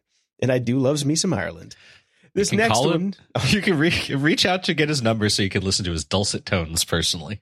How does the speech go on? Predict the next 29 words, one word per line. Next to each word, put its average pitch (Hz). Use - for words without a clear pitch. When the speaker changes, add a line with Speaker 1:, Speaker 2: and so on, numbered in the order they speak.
Speaker 1:
Anytime. 127
Speaker 2:
<laughs> 226
Speaker 1:
This 190
next 226
one 175
comes 190
from 165
Old 220
Granny 196
Geek. 196
Another 143
Speaker 2:
I 151
wish 139
Speaker 1:
fun- -
Speaker 2:
she 135
had 113
written 107
that. 202
Speaker 1:
<laughs> -
I 190
d-, 190
I -
knew 214
you 196
did. 175
I 156
knew 156
you 135
did. 123